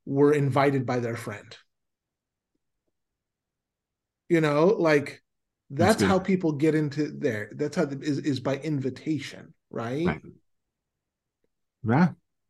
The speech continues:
Speaker 2: I think, I think that's a core thing. So I think the, the lesson of this is you want the church to grow, you know, start by owning your own story, owning the story of Jesus,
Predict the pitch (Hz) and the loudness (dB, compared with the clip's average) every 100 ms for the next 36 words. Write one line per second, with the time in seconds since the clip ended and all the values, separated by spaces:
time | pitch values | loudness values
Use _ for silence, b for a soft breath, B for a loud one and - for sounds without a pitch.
0 | _ 117 117 127 - 107 131 131 123 117 | _ -4 0 0 0 2 6 6 4 4
1 | 127 123 127 139 85 95 107 120 147 139 | 6 6 6 4 2 -2 -8 2 8 8
2 | 127 107 B B B B _ 127 175 180 | 8 2 B B B B _ 6 10 10
3 | 143 139 131 135 139 147 185 185 131 104 | 10 8 6 8 10 10 10 10 10 8
4 | 107 107 110 101 92 - 117 131 156 160 | 6 8 6 6 2 0 8 12 12 10
5 | 160 - - - 160 156 - - 113 120 | 8 4 4 6 6 6 2 4 8 10
6 | 175 123 117 120 - _ _ _ _ _ | 10 10 10 6 -4 _ _ _ _ _
7 | _ _ _ _ _ - 131 117 123 - | _ _ _ _ _ 4 6 6 4 2
8 | - 156 156 143 127 113 - - 127 151 | 6 6 8 8 8 6 2 4 8 10
9 | 165 147 127 123 110 - 156 151 82 135 | 10 10 10 8 6 4 6 8 6 2
10 | - _ _ _ _ _ _ _ _ _ | -4 _ _ _ _ _ _ _ _ _
11 | - 131 151 143 131 120 - 143 135 127 | 6 10 12 10 10 8 8 10 12 12
12 | 110 117 160 190 101 98 - - | 10 10 10 10 8 6 4 -2